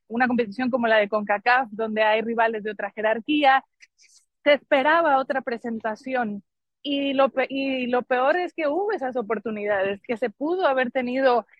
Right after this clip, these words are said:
esa victoria, que México era favorito ante la selección de Argentina a nivel femenil, que las veces anteriores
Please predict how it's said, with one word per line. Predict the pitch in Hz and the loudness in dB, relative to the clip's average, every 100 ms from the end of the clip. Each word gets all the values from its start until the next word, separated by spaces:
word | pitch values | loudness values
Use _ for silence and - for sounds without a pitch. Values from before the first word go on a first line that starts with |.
| - | -2
esa | 262 254 | 0 2
victoria, | 240 226 - 240 277 262 240 | 2 -2 0 2 4 4 2
que | - 220 214 | 2 0 0
México | 226 247 277 240 | -2 -6 -4 0
era | 240 262 | 0 0
favorito | 254 226 196 247 302 | -2 -2 -2 -4 -6
ante | 254 220 | -6 -4
la | 220 | -6
selección | 208 220 208 247 247 | -6 -8 -8 -4 2
de | |
Argentina | 240 220 220 202 247 294 269 | 2 2 -4 -2 -4 2 2
a | 233 | 2
nivel | 214 220 247 | 2 0 0
femenil, | 240 214 208 240 294 277 | -4 -8 -4 -4 -2 -2
que | - | 0
las | 226 208 | 0 2
veces | 214 233 240 | 0 -4 -4
anteriores | 226 214 208 208 247 294 294 | -4 -2 0 2 4 4 0